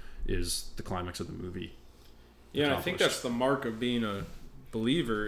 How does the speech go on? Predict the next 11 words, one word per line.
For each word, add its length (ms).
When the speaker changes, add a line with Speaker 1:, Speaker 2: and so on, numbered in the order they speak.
Speaker 2:
is 440
when 100
you 100
realize 460
that 220
your 160
weakness 960
is 260
what's 440
supposed 680
to, 240